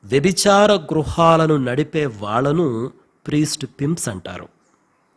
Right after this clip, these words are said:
ఇంకా దాని అర్థం చూడండి. "Pimps may also be described as solicitors who find customers for prostitutes or brothels in exchange for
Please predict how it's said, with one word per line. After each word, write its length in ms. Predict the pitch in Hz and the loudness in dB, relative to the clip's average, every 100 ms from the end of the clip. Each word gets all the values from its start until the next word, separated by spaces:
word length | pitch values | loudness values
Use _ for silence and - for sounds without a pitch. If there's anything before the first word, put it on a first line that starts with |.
| _ - - - - _ _ 196 | _ -20 -20 -20 -20 _ _ -2
ఇంకా 400 | 233 240 220 - 160 | 0 4 2 0 0
దాని 220 | 185 185 | 4 6
అర్థం 260 | 175 175 151 143 | 4 2 0 -4
చూడండి. 400 | 120 107 101 92 _ _ _ _ _ _ _ _ _ _ - | -6 -6 -10 -14 _ _ _ _ _ _ _ _ _ _ 0
"Pimps 380 | 269 285 - 220 | 2 0 -2 0
may 140 | 175 | 2
also 500 | 170 170 220 233 269 | 2 2 2 0 -4
be 160 | 233 175 | -4 -4
described 760 | 143 - 127 107 - 95 123 | -6 -8 -12 -12 -14 -8 -6
as 40 | 185 - _ - 165 | -6 -10 _ -6 -4
solicitors 760 | 151 - 117 107 113 185 240 - - _ _ - | -4 -6 -8 -6 -2 -2 -4 -6 -12 _ _ -6
who 100 | 262 | -4
find 360 | - 220 220 | 0 0 0
customers 880 | 214 - 196 175 - 240 226 226 226 - | -2 -8 -8 -6 -8 -6 -2 -2 -2 -6
for 80 | 151 - | -8 -8
prostitutes 720 | 127 127 165 160 196 220 226 - _ _ - 131 | -10 -8 -12 -12 -8 -6 -6 -12 _ _ -4 -2
or 60 | |
brothels 840 | 117 104 - 196 208 113 90 123 165 - - _ _ - 147 | -2 -4 -4 -4 -4 -8 -6 -6 -6 -8 -12 _ _ -4 0
in 60 | |
exchange 560 | 185 - - 202 196 170 | 0 -2 -4 -2 0 -2
for 560 | - - 117 120 135 | -8 -8 -4 -2 -2